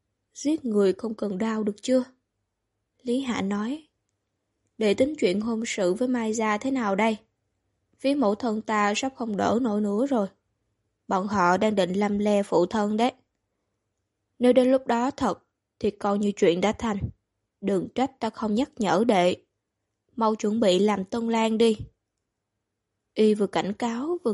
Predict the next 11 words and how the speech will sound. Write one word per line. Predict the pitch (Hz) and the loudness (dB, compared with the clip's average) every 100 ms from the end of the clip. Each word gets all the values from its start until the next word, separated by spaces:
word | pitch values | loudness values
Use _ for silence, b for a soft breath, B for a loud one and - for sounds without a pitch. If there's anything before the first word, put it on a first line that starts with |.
| - | -2
cười | 190 190 | -2 0
hả | 190 196 | -2 -2
hê. | 247 254 247 226 _ _ _ _ _ _ _ - | -2 0 0 -2 _ _ _ _ _ _ _ -4
Ba | 220 208 | 0 2
anh | 208 - | 0 0
em | 214 208 208 - _ _ _ | 0 0 -4 -6 _ _ _
cuối | 254 | -2
cùng | 269 - 196 185 180 - _ - | 0 0 0 -2 -6 -10 _ -4
chẳng | - 202 | -2 0
một | 240 | -2
ai | - 202 | -2 -4